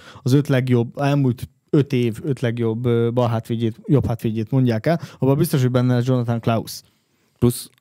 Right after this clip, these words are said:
Speaker 2: azt is érdemes szem előtt tartani, hogy a, hogy a Nizzának, ahogy említettük, hogy csak egy pontot szereztek ők is két meccs alatt, szóval ők sincsenek abban a kényelmes helyzetben, hogy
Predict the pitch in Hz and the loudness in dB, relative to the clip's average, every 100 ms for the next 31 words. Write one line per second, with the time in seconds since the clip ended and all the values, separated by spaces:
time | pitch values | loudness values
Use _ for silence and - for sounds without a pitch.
0 | _ - 117 104 117 98 101 101 104 95 | _ -4 -2 -2 -2 -2 -4 -4 -4 -2
1 | 95 107 98 104 98 101 101 101 104 _ | -2 -2 -2 -2 -2 -2 -2 -2 -6 _
2 | _ _ _ _ - 104 95 95 95 95 | _ _ _ _ -6 -2 0 0 -2 -4
3 | - - 104 95 101 101 - - 95 - | -6 -4 -4 -2 -2 -2 -2 -2 -2 -4
4 | _ _ 107 101 101 98 107 - - 107 | _ _ -2 0 -2 -4 -4 -6 -4 -4
5 | 104 92 90 92 - 90 - 95 95 95 | -4 -4 -4 -4 -2 -4 -4 -2 -2 -4
6 | - 92 90 90 - 95 95 98 92 92 | -6 -6 -4 -6 -2 -2 -2 -2 -2 -2
7 | - _ - 101 101 95 95 92 95 95 | -14 _ -4 -2 -2 -4 -2 -2 -2 -4
8 | - 101 92 95 - 95 90 92 95 95 | -2 -2 -2 -4 -2 -2 -2 -2 -2 -2
9 | 98 | -4